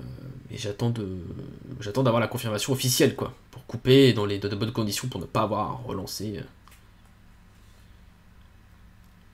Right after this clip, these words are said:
Launcher One dans sa version R quatre, hein, d'ailleurs j'avais pas précisé la version, on a la version R quatre. Encore merci pour ce live ce soir, merci Bruno,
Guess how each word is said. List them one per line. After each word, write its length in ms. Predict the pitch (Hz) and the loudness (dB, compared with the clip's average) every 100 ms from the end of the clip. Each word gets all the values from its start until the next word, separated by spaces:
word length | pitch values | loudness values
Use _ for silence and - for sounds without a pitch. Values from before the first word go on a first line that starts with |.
| - - - - - - - - - - - | -20 -20 -20 -20 -20 -20 -20 -20 -20 -20 -18
Launcher 160 | 127 - | -6 0
One 160 | 117 147 | 2 2
dans 60 | |
sa 120 | 123 | 0
version 220 | 117 123 156 | -2 0 -2
R 260 | 123 123 | -2 -2
quatre, 240 | - 92 92 | -2 -4 -6
hein, 40 | |
d'ailleurs 160 | 87 104 | -8 -8
j'avais 120 | - | -8
pas 120 | - | -12
précisé 380 | - 127 127 117 | -10 -12 -8 -8
la 80 | - | -8
version, 320 | - - 127 | -10 -10 -8
on 80 | 98 | -8
a 60 | |
la 60 | 95 | -8
version 300 | 120 - 135 - | -10 -10 -10 -10
R 180 | - | -10
quatre. 240 | - - - - - - - - | -10 -10 -12 -20 -20 -20 -20 -4
Encore 100 | 123 | 0
merci 220 | 127 139 | 2 2
pour 120 | 127 | 2
ce 80 | 139 | 4
live 120 | 131 | 4
ce 120 | 123 | 4
soir, 180 | 123 131 | 2 4
merci 260 | 139 143 196 | 4 4 6
Bruno, 400 | 165 160 156 | 8 6 4